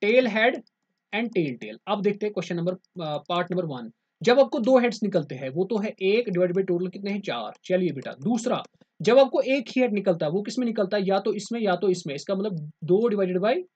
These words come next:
चार। तीसरा पार्ट, जब आपको खाली एक टेल निकलती है, एक टेल किस, कितने में निकलती है? दो में निकलती है, तो टू divided by फ़ोर। पार्ट नंबर फ़ोर्थ, पार्ट नंबर फ़ोर्थ आपको बताता है at least one head, जब आपको खाली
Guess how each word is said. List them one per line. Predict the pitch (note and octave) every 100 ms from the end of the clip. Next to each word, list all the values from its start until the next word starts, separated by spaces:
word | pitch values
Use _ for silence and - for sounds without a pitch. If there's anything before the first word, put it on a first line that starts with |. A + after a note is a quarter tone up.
| _ _ _
चार। | - E3+ A#2 - - _ _ _
तीसरा | A#3+ B3+ C4+ C4
पार्ट, | - E3 C3 -
जब | D3+ A#3+
आपको | B3+ D4
खाली | - B3 C#4 -
एक | C#4 D4+ -
टेल | A3+
निकलती | F#3+ F3 C#3 C3+
है, |
एक | E3 A#3 A3+
टेल | B3+
किस, | A#3 A#3 B3+
कितने | B3+ A3+ C4
में | A#3+
निकलती | A3+ G3 G3+
है? | A#3+
दो | E3+ F3 A3+
में | G#3+
निकलती | G3 D3+ C3+
है, | C3
तो | F3
टू | E3+ A3 A3+
divided | G3 F#3
by | F#3+
फ़ोर। | E3 C#3 G#3 _ _ - _ _ -
पार्ट | A#3 C4+ C4+
नंबर | C4+ C#4
फ़ोर्थ, | - C4+ C4 - - - _ _ _ _ - - _ _ _ _
पार्ट | A3+ B3 C#4
नंबर | C4+
फ़ोर्थ | C4 B3 C4 C4+
आपको | A#3+ A#3
बताता | A3+ A3 C4 C4+ C4
है | G3 F3 A3+ A#3
at | C4 C4
least | B3+ D4+ F#4 F4+ - G3
one | F#3
head, | D3 C3+ C#3+
जब | G3+
आपको | A#3 B3+
खाली | A#3 C4 C4+